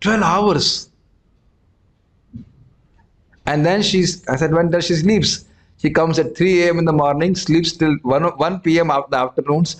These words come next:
<laughs> takes bath, <laughs> goes again for three P M. <laughs> It's like a machine, you know. The human fam-, so, uh,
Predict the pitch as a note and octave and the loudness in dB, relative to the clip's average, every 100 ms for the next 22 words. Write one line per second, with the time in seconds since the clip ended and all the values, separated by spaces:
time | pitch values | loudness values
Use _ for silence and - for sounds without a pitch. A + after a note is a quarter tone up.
0 | - - - D3 G#3+ G#3+ C#3 C#3 D3+ - | -14 -18 -6 -2 -2 -2 -2 -2 -2 -2
1 | A#3+ F3+ A3+ A3 - C#4+ G3+ G#3+ - A#3+ | -2 2 2 0 -2 -2 -2 -2 -2 -4
2 | G#3 F3+ F3+ A#3 - - - - - - | 0 -2 0 -2 -2 -6 -6 -4 -2 -2
3 | D4+ D4+ B3 F3+ F3 C#4+ D4+ G3+ C#3 A#3 | 0 0 0 0 0 0 0 2 2 0
4 | - _ _ _ - A3+ E3 F3+ A3+ G3+ | -4 _ _ _ -2 0 2 2 2 2
5 | G3+ G3+ F#3+ D3 C#3 - G#3 G3+ - - | 0 -2 -6 -10 -10 -4 0 0 -2 -10